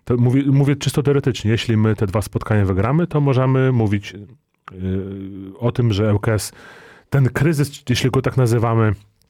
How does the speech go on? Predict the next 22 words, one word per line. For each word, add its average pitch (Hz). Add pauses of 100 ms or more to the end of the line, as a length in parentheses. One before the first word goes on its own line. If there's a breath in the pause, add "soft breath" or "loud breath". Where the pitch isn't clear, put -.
(480)
ma 135
już 120
za 98
sobą, 143 (500 loud breath)
bo, 107 (320)
e, -
tak 117
naprawdę 127
całkiem 123
szczerze 117
mówiąc, 117
będąc 113 (100)
gdzieś 98
tam 107
w, 95
w -
klubie, 113
w 92
okolicy 113
tych 104
zawodników, 107
to 107